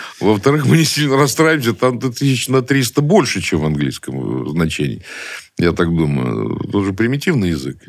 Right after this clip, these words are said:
ненавижу английский язык. Вот это,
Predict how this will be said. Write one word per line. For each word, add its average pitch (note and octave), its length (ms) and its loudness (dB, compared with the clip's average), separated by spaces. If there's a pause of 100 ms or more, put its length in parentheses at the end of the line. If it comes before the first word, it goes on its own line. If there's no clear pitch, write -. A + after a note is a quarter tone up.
ненавижу E2 760 0
английский C2 460 -10
язык. - 340 -16 (960)
Вот D#2+ 140 -6
это, F#2 300 0